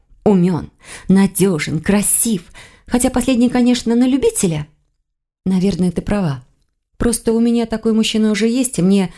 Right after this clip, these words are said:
сложно рассматривать других в этом плане.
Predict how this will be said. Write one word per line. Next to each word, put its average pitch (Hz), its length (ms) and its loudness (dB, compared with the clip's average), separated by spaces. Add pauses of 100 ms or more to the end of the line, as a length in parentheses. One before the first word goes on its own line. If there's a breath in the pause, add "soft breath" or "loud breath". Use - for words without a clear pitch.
(220 loud breath)
сложно 277 420 0
рассматривать 156 640 -2
других 170 320 0
в - 40 -8
этом 143 200 0
плане. 143 400 -2